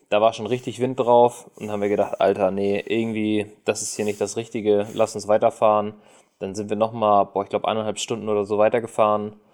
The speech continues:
zu einem anderen Gewässer. Wir hatten uns halt so ein paar Gewässer auch markiert und haben gesagt, „Komm, lass uns erstmal dahin fahren.“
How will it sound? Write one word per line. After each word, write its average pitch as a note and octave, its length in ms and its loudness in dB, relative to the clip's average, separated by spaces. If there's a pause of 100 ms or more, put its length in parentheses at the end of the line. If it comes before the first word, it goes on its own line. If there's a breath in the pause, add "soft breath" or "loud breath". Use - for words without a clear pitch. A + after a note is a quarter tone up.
(380 soft breath)
zu - 120 -6
einem G2 160 -2
anderen G#2+ 240 0
Gewässer. G#2 320 0
Wir G2 100 0
hatten F#2 100 -8
uns G2+ 200 -8
halt G2+ 160 -2
so G#2 80 -6
ein G2 60 -8
paar G2+ 500 4
Gewässer G#2 420 0
auch F#2 220 2
markiert C#3 520 2 (300 soft breath)
und G#2+ 60 -6
haben G#2 100 -6
gesagt, G2+ 260 -2
„Komm, A2 160 -2
lass G#2 180 -4
uns G#2 120 -12
erstmal G2 260 -6
dahin A2+ 320 2
fahren.“ G#2+ 380 0